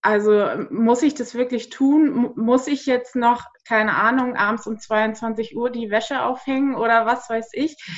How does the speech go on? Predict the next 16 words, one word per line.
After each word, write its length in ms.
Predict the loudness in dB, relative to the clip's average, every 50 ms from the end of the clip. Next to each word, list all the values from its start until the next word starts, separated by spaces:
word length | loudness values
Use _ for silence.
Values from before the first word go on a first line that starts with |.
| -10 -10 -10 -10 -12 -14 -16 _ 0
was 220 | 2 2 2 2
dann 220 | 4 4 4 6 6
manchmal 420 | 4 4 4 2 0 0 2 2
so 80 | 2 0
Themen 480 | -2 0 -2 2 4 4 4 4 2
sind. 500 | 0 -2 -2 -2 0 -2 -2 -2 -4 -8 -14 -16 -18 _ _ _ _ _ _ _ _
Ich 140 | -10 -2 2
kann's 240 | 4 4 4 4 2
auch 140 | 0 0
liegen 320 | 2 2 2 2 4 2 2
lassen. 640 | 0 0 -2 -2 -4 -4 -4 -4 -4 -8 -12 _ _ _ _ _ _ _ -4
Aber 240 | 0 2 2 2
viele 760 | 0 0 2 4 4 6 6 6 6 6 4 4 0 -2 -6 -10
sind 400 | -8 -2 2 2 2 2 4 4
dann 280 | 4 4 4 2 0
so 380 | 0 0 2 2 2 0 -2